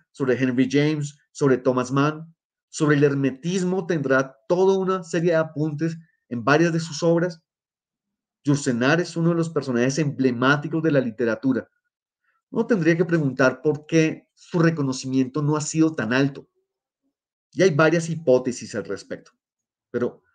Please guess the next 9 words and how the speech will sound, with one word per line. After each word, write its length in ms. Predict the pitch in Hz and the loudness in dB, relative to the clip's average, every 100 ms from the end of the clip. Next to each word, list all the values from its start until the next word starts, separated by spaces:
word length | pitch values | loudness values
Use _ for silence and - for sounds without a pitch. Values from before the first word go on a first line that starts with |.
| _ | _
en 120 | 131 | 0
este 240 | 147 160 160 | 2 2 2
video 340 | 147 131 123 | 4 4 2
al 140 | 127 127 | -2 0
menos 300 | 147 156 156 | 0 0 -2
no 280 | 143 139 139 _ - | -2 -4 -6 _ -2
trataremos 560 | 147 143 123 123 131 | 0 2 2 2 2
de 120 | 135 | 4
desarrollarlas 840 | 131 127 131 117 113 123 117 120 | 4 2 0 0 2 2 2 -4